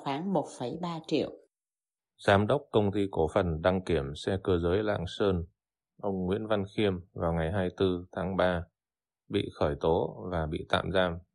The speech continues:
Speaker 2: theo cáo buộc nhận hối lộ. Viện Kiểm sát Nhân dân tỉnh Lạng Sơn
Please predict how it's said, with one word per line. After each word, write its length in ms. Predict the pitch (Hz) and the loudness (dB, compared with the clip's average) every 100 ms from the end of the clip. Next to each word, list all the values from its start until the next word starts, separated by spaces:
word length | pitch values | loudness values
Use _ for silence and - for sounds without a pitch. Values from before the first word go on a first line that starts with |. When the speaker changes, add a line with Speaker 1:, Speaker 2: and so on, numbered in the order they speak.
| - | -8
Speaker 2:
theo 180 | 95 85 82 | -4 -4 -2
cáo 160 | 87 | -2
buộc 240 | 110 85 - | 0 -2 -2
nhận 240 | 80 87 82 | -6 -4 -4
hối 200 | 87 98 | -2 0
lộ. 280 | 92 - _ _ _ _ _ _ _ _ _ - | 0 -2 _ _ _ _ _ _ _ _ _ -14
Viện 380 | 95 98 101 - | 2 4 4 0
Kiểm 220 | 87 73 76 | -2 -2 0
sát 200 | 117 139 _ | 0 0 _
Nhân 260 | 110 104 98 | -4 2 4
dân 300 | 98 92 85 | 4 2 0
tỉnh 180 | 80 71 | -2 0
Lạng 200 | 85 98 | -2 -2
Sơn 360 | 98 104 90 | 0 0 0